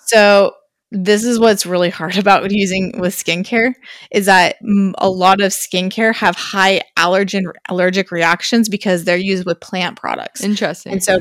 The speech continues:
Speaker 1: people, if you're prone to, like, sensitive skin and allergic products, you have to go very slowly because there's more plant-based in 'em.
Speaker 2: Yeah.
Speaker 1: And so it, you're
Speaker 2: Everybody
Speaker 1: more
Speaker 2: has to find what works for them, but
Speaker 1: Yeah. And so for me, I mean, I love Biosense is what I
Speaker 2: Oh, nice.
Speaker 1: use.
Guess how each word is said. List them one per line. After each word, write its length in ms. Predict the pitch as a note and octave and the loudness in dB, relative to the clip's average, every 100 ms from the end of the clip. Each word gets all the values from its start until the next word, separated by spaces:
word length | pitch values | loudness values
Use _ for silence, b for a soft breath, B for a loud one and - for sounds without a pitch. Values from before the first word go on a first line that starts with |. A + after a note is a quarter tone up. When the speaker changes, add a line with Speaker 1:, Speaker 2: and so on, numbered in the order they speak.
| - | -2
Speaker 1:
people, 260 | G3 A3 | -2 2
if 120 | G3+ | 2
you're 100 | G3+ | 0
prone 300 | F#3 G#3+ G3+ | -4 -2 -2
to, 180 | G3+ E3 | 0 2
like, 180 | E3 E3+ _ - | 2 -2 _ -10
sensitive 420 | - F#3+ G3+ F#3 | -4 -4 -2 -4
skin 220 | - F#3 | -4 -4
and 100 | F#3 | -2
allergic 260 | F3 F3 F#3 | -2 -4 -4
products, 260 | F#3+ F#3+ G3 | 0 0 -2
you 40 | |
have 60 | F#3+ | -4
to 100 | G#3+ | 0
go 140 | G3+ | 0
very 260 | F#3 F3+ F#3 | 2 0 -2
slowly 580 | - F#3+ F3 F#3 A3 B3+ | -4 -2 -2 0 0 -2
because 460 | G3 G3+ F#3+ F3+ - b b - | -4 -2 -2 -2 -14 b b -2
there's 200 | G3+ F#3 | -2 0
more 220 | F#3 D#3 | -2 -4
plant-based 680 | - - F3 - A3+ A#3 C4+ | -6 -4 -2 0 0 0 0
in 80 | C4+ | 0
'em. 100 | C4+ | 2
Speaker 2:
Yeah. 140 | C3 | 0
Speaker 1:
And 140 | G3 F3 | -4 -4
so 220 | E3+ D#3+ B2 | -2 -2 -2
it, 220 | D3+ - | -6 -4
you're 140 | F3+ | 0
Speaker 2:
Everybody 220 | B3+ C4+ | 4 4
Speaker 1:
more 20 | G#3+ | 4
Speaker 2:
has 80 | G3+ | 2
to 60 | |
find 200 | F#3+ F#3+ | 2 2
what 80 | F3+ | 2
works 140 | E3 F#3 | 0 0
for 100 | F3+ | 0
them, 240 | E3 E3+ | 0 0
but 300 | E3+ D3+ D3+ | 0 -2 -2
Speaker 1:
Yeah. 360 | G#3+ F#3+ D3+ C#3 | 2 4 4 2
And 160 | G#3 G3 | 0 -2
so 500 | G#3+ F#3+ F#3 F3 - _ _ _ - G#3 | 4 6 6 4 -2 _ _ _ -18 -6
for 180 | - G#3+ | 0 2
me, 340 | G3+ G3 A#3 A#3 | 2 2 0 0
I 80 | |
mean, 120 | G3+ F#3 | 0 2
I 140 | F#3+ | 2
love 260 | A3+ G#3+ G3 | 6 6 4
Biosense 640 | D#3+ D3+ E3+ G#3+ A3+ A#3 A#3 | 2 0 0 0 0 0 0
is 120 | F#3+ | -2
what 160 | F3 - | -2 0
I 120 | F3+ | 0
Speaker 2:
Oh, 40 | |
nice. 160 | G3+ A3+ | 2 4
Speaker 1:
use. 220 | A#3+ - | 2 0